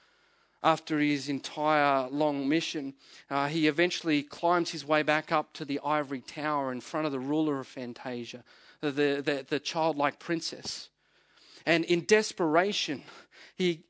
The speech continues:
drops at her feet and he says, "Empress, I've failed you. I couldn't find him." And she said, "It's, it's,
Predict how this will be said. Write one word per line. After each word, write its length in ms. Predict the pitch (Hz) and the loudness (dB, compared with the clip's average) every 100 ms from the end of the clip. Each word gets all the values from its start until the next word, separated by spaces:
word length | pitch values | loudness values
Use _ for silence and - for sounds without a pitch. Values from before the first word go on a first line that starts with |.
| - | -10
drops 420 | 180 208 - - | 2 2 2 -4
at 80 | 160 | -2
her 140 | 160 | -2
feet 300 | 143 - 165 | -4 -4 -4
and 60 | 156 | -4
he 60 | 143 | -6
says, 240 | 160 139 151 | -4 -4 -6
"Empress, 320 | 151 151 - | -8 -8 -8
I've 100 | 127 | -8
failed 460 | - 123 127 123 | -10 -8 -6 -6
you. 140 | 113 107 _ _ _ _ _ _ _ _ - | -8 -12 _ _ _ _ _ _ _ _ -18
I 40 | - | -12
couldn't 300 | - 156 135 | -6 -6 -6
find 380 | - 143 170 | -4 -4 -4
him." 220 | 147 117 - _ _ _ _ _ _ _ _ _ _ - - - - - | -6 -10 -16 _ _ _ _ _ _ _ _ _ _ -20 -20 -20 -18 -6
And 160 | 143 | -4
she 160 | 139 175 | -4 -6
said, 380 | - 190 180 165 | -2 0 0 0
"It's, 320 | 175 - - | -4 -4 -4
it's, 580 | 175 170 _ - - | -4 -6 _ -8 -8